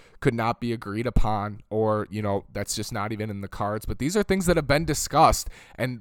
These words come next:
Rob Manfred said everything is on the table. "Nothing's off the table," was his exact quote for this season. He also said baseball is gonna be back, and I completely agree with him when he says baseball is gonna be back, and it's gonna be a really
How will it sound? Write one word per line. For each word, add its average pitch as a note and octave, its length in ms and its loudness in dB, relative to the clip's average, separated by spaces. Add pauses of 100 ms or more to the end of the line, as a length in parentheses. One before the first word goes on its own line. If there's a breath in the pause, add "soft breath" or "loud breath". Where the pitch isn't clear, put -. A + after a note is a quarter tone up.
Rob D3+ 200 6
Manfred E3+ 360 2
said C#3+ 160 4 (180)
everything C3 680 0
is A#2 100 -2
on A#2+ 160 2
the A#2 80 -2
table. G#2 320 -2
"Nothing's D#3+ 480 -2
off C3+ 320 2
the G#2+ 100 -6
table," D#2+ 360 -4
was F2+ 160 -4
his G2 140 -6
exact G2 360 -6
quote F#2 340 -2 (300 loud breath)
for B2+ 160 0
this A#2 200 2
season. G#2 360 0
He A2 80 -2
also C3 240 0
said C#3 240 -2
baseball A#2 380 2
is A#2 80 0
gonna A2+ 160 -2
be G#2+ 100 0
back, D#2+ 440 -4 (320 soft breath)
and A#2 120 -2
I A#2 100 0
completely B2 540 2
agree G#2 280 0
with G#2 160 2
him G2 100 -2
when G2 100 -4
he G2+ 60 -4
says - 240 -2
baseball G2+ 460 0
is G#2 100 -4
gonna G#2 180 -2
be G2+ 80 0
back, F#2 320 -2
and G2+ 80 -6
it's F2+ 120 -10
gonna G2+ 120 -4
be G2 100 -2
a F2+ 60 0
really G2 320 -4